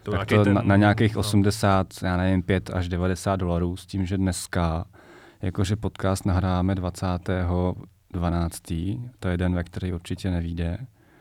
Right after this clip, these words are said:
Speaker 2: ale, eh, tak je Disney za osmdesát pět dolarů.
Speaker 1: Což byl teda jako i při covidu, jo?
Speaker 2: Což byl v tom covid crashi přímo.
Speaker 1: Hmm,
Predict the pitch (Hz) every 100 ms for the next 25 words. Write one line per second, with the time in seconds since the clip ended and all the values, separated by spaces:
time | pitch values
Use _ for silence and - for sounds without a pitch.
0 | - - - 90 85 85 82 82 85 90
1 | - _ _ _ _ _ _ _ _ _
2 | - 90 85 82 - - 87 101 90 90
3 | 85 82 87 87 82 82 90 87 87 87
4 | 87 90 92 - - _ _ _ _ _
5 | _ _ _ _ _ - - - - 104
6 | 98 - 95 - - 87 87 - - -
7 | _ _ - 87 90 80 82 - _ -
8 | - 107 110 101 107 101 92 98 - 92
9 | 87 87 80 - 95 85 80 76 71 67
10 | 110 - 95 87 90 87 85 - 90 87
11 | 87 82 - - 87 - 80 - - _
12 | - 85 82 80 - _ _ _ _ _
13 | _ _ - 104